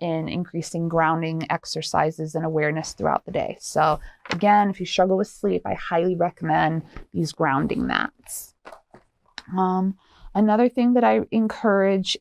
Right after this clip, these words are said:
are the face masks for sleep. So we have just kind of your basic ones, and then you have the ones that are a little bit kind of softer, have more material base, whichever one you're comfortable with. They again encourage kind of that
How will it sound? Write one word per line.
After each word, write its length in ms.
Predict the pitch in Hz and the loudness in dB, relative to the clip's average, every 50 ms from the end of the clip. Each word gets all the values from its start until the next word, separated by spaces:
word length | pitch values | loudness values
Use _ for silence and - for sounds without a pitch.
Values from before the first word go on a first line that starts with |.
| _ _ _ _ - | _ _ _ _ 2
are 340 | 170 175 175 175 170 180 185 | 4 6 8 8 6 6 2
the 420 | 180 185 180 175 175 175 190 - - | 0 -2 -2 -2 0 -2 -2 -2 0
face 260 | - 330 302 - - | 0 0 0 -2 -4
masks 540 | - 151 139 - - - - - - - - | -2 -2 -2 -2 -4 -10 -20 -20 -18 -12 -4
for 140 | - 175 175 | -2 -2 0
sleep. 380 | - - - 165 160 165 - - | 0 -2 -2 -4 -4 -4 -6 -14
So 440 | - - - - 165 160 156 160 - _ _ _ _ _ - | -16 -8 -2 0 0 2 0 -2 -4 _ _ _ _ _ -6
we 80 | 180 | -4
have 140 | 180 185 180 | -2 -2 -2
just 200 | - 175 - - | -4 -6 -10 -10
kind 200 | - - 185 175 | -6 -2 -2 0
of 80 | 175 180 | 0 2
your 260 | 175 170 165 165 170 - - - - - _ _ - | 2 2 2 2 0 -2 -6 -12 -18 -20 _ _ 2
basic 480 | 247 262 247 - - 254 247 - - | 2 2 2 2 0 -2 0 2 2
ones, 540 | 240 233 226 226 226 226 226 220 220 214 - | 4 4 6 6 4 4 4 2 0 -2 -4
and 80 | 165 165 | -6 -4
then 120 | 160 165 | -4 -4
you 60 | 165 | -4
have 180 | 165 175 170 165 | -6 -6 -4 -2
the 80 | 170 | 0
ones 260 | 170 170 165 170 170 - | 0 0 0 -2 -4 -2
that 140 | - 151 160 | 0 2 2
are 160 | 160 160 151 | 4 4 2
a 120 | - 180 | 2 2
little 300 | 185 185 190 190 180 180 | 2 2 2 2 0 0
bit 220 | 180 - 175 - _ - | -2 -2 -4 -4 _ -8
kind 280 | - - 160 170 165 | -10 -8 -6 -4 -4
of 140 | 165 180 - | -4 -6 -8
softer, 760 | - - - 214 208 208 208 - - - - 202 202 196 202 | -6 0 2 4 6 4 4 2 -4 -8 -2 2 4 4 4
have 180 | - - 170 170 | 4 2 0 0
more 160 | 170 165 165 | 0 0 0
material 580 | 165 165 - - - - 226 214 214 214 214 202 | 0 -2 -4 -6 -4 0 2 4 4 4 2 2
base, 480 | 190 208 202 202 202 214 - - - _ - - - _ _ - | 0 0 0 2 0 -2 -2 -6 -20 _ -20 -20 -20 _ _ -14
whichever 420 | 214 - - - 196 196 220 233 | -12 -2 2 4 6 6 6 6
one 200 | 226 240 247 247 | 6 6 6 6
you're 100 | 247 247 | 4 2
comfortable 560 | - - 214 202 208 - - 185 202 196 190 | 2 2 4 4 2 2 0 0 2 2 4
with. 300 | 196 196 190 190 190 196 _ _ - - _ _ _ - | 4 6 6 6 4 2 _ _ -20 -20 _ _ _ -2
They 120 | 185 180 | 0 2
again 420 | 190 190 175 202 190 185 180 180 180 | 2 2 2 4 4 4 4 2 2
encourage 600 | - 185 185 185 - - 175 175 175 - - - | 0 -2 -2 -2 0 0 0 0 0 -2 -10 -8
kind 200 | - 170 165 165 | -6 -6 -4 -4
of 100 | 170 - | -4 0
that 180 | - 170 156 | 2 2 2